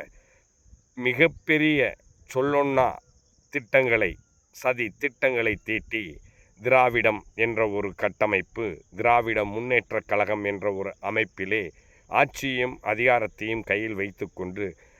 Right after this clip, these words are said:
ஆன்மீகத்திற்கும் மனிதநேயத்திற்கும் எதிராக மிகப்பெரிய சதிவலைகளை பின்னிக் கொண்டிருக்கிறது ஒரு குடும்பத்தின் தலைமையில் என்பதை நாம் மறந்துவிடக்கூடாது. ஒரு அரசாங்கம் மக்களால் உருவாக்கப்பட்டு அமர்த்தப்படும் போது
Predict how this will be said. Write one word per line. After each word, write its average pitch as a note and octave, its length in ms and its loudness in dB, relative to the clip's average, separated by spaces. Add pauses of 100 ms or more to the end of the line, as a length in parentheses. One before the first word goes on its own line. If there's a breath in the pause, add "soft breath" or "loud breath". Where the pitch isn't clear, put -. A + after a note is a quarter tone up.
(140 soft breath)
ஆன்மீகத்திற்கும் A#2+ 960 0
மனிதநேயத்திற்கும் A#2+ 1000 0 (100)
எதிராக A2+ 580 2
மிகப்பெரிய C3 760 0
சதிவலைகளை A2 760 0 (100)
பின்னிக் G#2 300 -8
கொண்டிருக்கிறது F#2+ 720 -6 (340 soft breath)
ஒரு A#2 200 -2 (100)
குடும்பத்தின் B2+ 640 -4 (140)
தலைமையில் A2+ 560 -2 (100)
என்பதை G#2 400 -2 (120)
நாம் G2+ 300 -2
மறந்துவிடக்கூடாது. G2 1000 -4 (540 soft breath)
ஒரு C#3 240 4
அரசாங்கம் D3+ 720 2 (220)
மக்களால் C#3 580 4
உருவாக்கப்பட்டு B2+ 840 0 (120)
அமர்த்தப்படும் A#2+ 720 0
போது B2 260 -4